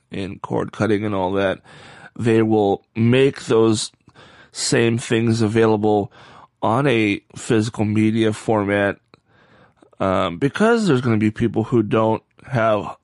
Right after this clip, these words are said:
high-speed internet to be able to stream. 'Cause let's be honest, no one likes to watch videos that have to buffer every two to three minutes. Believe me, I know.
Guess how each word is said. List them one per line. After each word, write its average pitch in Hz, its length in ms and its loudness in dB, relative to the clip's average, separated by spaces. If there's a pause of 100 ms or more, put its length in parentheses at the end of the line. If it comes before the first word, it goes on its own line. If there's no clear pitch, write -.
(300)
high-speed 110 800 -2
internet 113 440 0
to - 80 -8
be 113 120 0
able 95 180 -2
to - 80 -12
stream. 131 540 0 (800)
'Cause 175 180 2
let's 208 180 0
be 120 180 2
honest, 107 420 -2
no 135 160 2
one 143 280 2
likes 113 320 0
to 110 100 0
watch 107 400 0
videos 110 500 2
that 104 120 0
have 113 240 -4
to 113 100 -2
buffer 110 560 -2
every 104 420 -4 (300)
two 113 220 -4
to 110 60 -4
three 113 160 -4
minutes. 107 540 -6 (880)
Believe 104 260 2
me, 95 160 -2
I 104 40 0
know. 104 360 -2